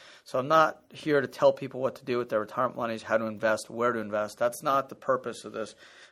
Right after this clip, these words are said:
podcast. The purpose is to let people know that there are options out there f-, when it comes to diversification. There's hard assets. Essentially, the I R S doesn't tell you what you can invest in. Thankfully, it only tells you what you can't invest in.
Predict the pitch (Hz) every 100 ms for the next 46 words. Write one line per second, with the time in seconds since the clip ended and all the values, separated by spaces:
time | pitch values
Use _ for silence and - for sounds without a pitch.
0 | _ 196 190 185 123 107 - - 160 160
1 | 139 127 - 135 120 135 131 120 127 117
2 | 110 113 - 139 165 - 120 - 120 110
3 | 107 - 107 104 - - _ - - _
4 | _ 135 131 127 127 117 - 120 127 113
5 | - - 120 113 131 117 123 _ - 117
6 | 117 - - _ _ _ _ _ _ -
7 | 139 123 117 - 117 - - 156 139 156
8 | 139 135 139 139 135 - - _ _ _
9 | _ _ _ _ _ 143 127 135 135 131
10 | 127 120 120 113 - - _ _ _ _
11 | _ _ _ _ _ _ - 165 208 185
12 | 117 101 - 117 113 107 110 - 127 123
13 | 120 110 104 113 139 - 170 190 190 107
14 | 95 - -